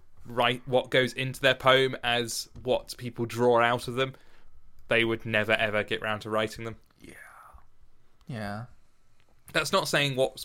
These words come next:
Speaker 1: drawn out of them is i-, invalid. It's just, it can be taken
Speaker 2: You
Speaker 1: to
Speaker 2: can, you can,
Speaker 1: extremes.
Speaker 2: yeah. Well, that's also the fun of it. That's why I don't like analysing my own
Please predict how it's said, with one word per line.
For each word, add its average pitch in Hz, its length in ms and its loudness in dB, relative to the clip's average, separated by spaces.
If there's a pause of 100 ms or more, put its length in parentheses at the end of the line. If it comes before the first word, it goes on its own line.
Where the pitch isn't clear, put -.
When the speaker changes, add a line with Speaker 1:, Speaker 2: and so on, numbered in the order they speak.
(160)
Speaker 1:
drawn 131 220 2
out 120 140 2
of 117 60 -2
them 117 140 -2
is 113 260 -4
i-, 113 220 -2
invalid. 107 580 4
It's - 180 -8
just, - 520 -10 (920)
it 135 180 -4
can 156 200 -8
be 127 100 -8
taken 113 400 -4
Speaker 2:
You 135 80 -2
Speaker 1:
to 107 60 -6
Speaker 2:
can, - 20 -4
you 107 80 -4
can, - 20 -8 (200)
Speaker 1:
extremes. 107 340 -8 (160)
Speaker 2:
yeah. 92 360 -10 (1160)
Well, 202 140 6
that's 233 180 8
also 220 180 0
the 156 120 0
fun 156 200 4
of 120 80 0
it. - 20 -2
That's 127 240 4
why 120 100 2
I - 20 2
don't 120 200 -4 (220)
like 104 280 0 (320)
analysing 101 600 -4
my 104 200 0
own 104 220 -6